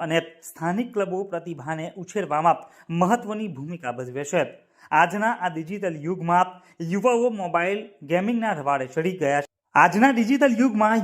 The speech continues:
યુવાઓ મોબાઈલ ગેમિંગના રવાડે ચડી ગયા છે. મોબાઈલની દુનિયામાંથી યુવાઓને બહાર કાઢવા અનેકવિધ પ્રવૃત્તિઓ કરવામાં આવતી હોય છે, જે અંતર્ગત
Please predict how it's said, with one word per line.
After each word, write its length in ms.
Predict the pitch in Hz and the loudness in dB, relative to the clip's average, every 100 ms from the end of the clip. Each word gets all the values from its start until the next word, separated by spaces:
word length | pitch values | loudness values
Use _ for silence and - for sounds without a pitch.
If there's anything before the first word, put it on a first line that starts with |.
| 165 | 0
યુવાઓ 400 | 175 226 208 220 220 170 | 4 4 6 4 2 0
મોબાઈલ 440 | 170 175 190 208 165 | 4 4 4 0 2
ગેમિંગના 460 | 170 190 202 180 180 151 | 2 2 0 0 0 2
રવાડે 340 | 160 156 160 160 | 0 0 -2 -4
ચડી 220 | 143 139 | -6 -2
ગયા 240 | 135 143 147 | 2 2 4
છે. 120 | 175 - - _ _ 151 | 2 2 -8 _ _ 2
મોબાઈલની 420 | 160 170 208 247 220 | 6 6 6 0 0
દુનિયામાંથી 580 | 220 240 220 208 208 208 165 | 0 2 0 -2 -4 -6 -6
યુવાઓને 420 | 160 208 185 190 196 147 | 0 0 0 -4 -2 -2
બહાર 240 | 131 151 - | 0 -2 0
કાઢવા 320 | 165 156 156 - 170 | 0 4 2 2 -2
અનેકવિધ 560 | 180 233 208 156 196 202 | 0 0 -2 -4 -4 -4
પ્રવૃત્તિઓ 480 | 170 196 202 185 190 180 | -2 -2 -2 -2 -2 -2
કરવામાં 300 | 139 135 139 | -2 -2 -2
આવતી 220 | 156 165 | -4 -2
હોય 180 | 170 170 | 0 2
છે, 100 | 175 - - _ _ _ - | 2 0 -12 _ _ _ -14
જે 140 | 151 190 | 4 4
અંતર્ગત 460 | 202 247 240 269 | 6 2 2 -2